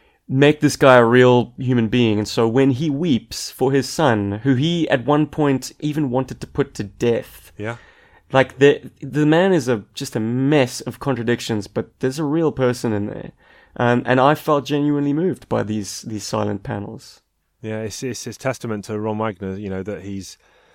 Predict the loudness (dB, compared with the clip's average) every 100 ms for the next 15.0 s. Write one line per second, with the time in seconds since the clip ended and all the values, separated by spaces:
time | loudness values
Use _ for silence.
0 | _ _ _ _ _ -10 -4 -2 0 -2
1 | -2 0 0 0 -2 -6 -6 0 2 2
2 | 0 -4 -10 -10 -6 -6 -2 -2 0 -4
3 | -8 -16 -12 -10 -6 -6 -4 -6 -6 -6
4 | -12 -18 -14 -10 -10 -8 -10 -10 -6 -4
5 | -2 -2 0 -2 -4 -6 -8 -8 -6 -6
6 | -6 -4 -4 -4 -6 -8 -6 -4 -4 -6
7 | -8 -20 _ -18 -12 -8 -6 -6 -8 -12
8 | _ _ _ -12 -8 -8 -8 -4 -4 -4
9 | -10 _ _ -8 -6 -4 -6 -6 -6 -8
10 | -4 -4 -2 -4 -6 -6 -10 -14 -8 -6
11 | -6 -8 -6 -6 -4 -8 -10 -8 -6 -8
12 | -10 -10 -10 -12 -10 -8 -8 -10 -8 -8
13 | -6 -8 -8 -10 -6 -4 -2 0 0 2
14 | 4 4 2 2 2 0 -2 -2 -2 -4